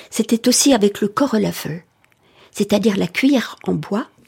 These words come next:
avec un long manche qui servait à remuer les soupes, qu'on brandissait et dont on vous donnait des fessées. Voilà, pour moi, le Korrelöffel et l'alsacien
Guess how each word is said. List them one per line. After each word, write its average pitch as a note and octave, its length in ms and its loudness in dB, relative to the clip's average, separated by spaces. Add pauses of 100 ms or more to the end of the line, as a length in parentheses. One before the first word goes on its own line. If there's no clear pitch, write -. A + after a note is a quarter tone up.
(200)
avec F#3 240 -8
un E3+ 80 -4
long B3 220 0
manche G#3+ 540 -4 (680)
qui A3 120 0
servait G3+ 480 -2 (100)
à E3+ 220 -8 (580)
remuer G3 420 0
les E3+ 120 -4
soupes, - 340 -4 (1080)
qu'on A#3+ 160 0
brandissait A3+ 640 -2 (220)
et G3+ 380 2
dont F#3 260 -8
on G3 60 -10
vous F3+ 120 -10
donnait F3 240 -2
des E3 120 -6
fessées. - 400 -10 (280)
Voilà, G3+ 220 -4
pour G#3 200 -6
moi, A3+ 200 0
le G3 100 0
Korrelöffel G3 640 -4 (400)
et F#3 60 0
l'alsacien G3+ 760 -2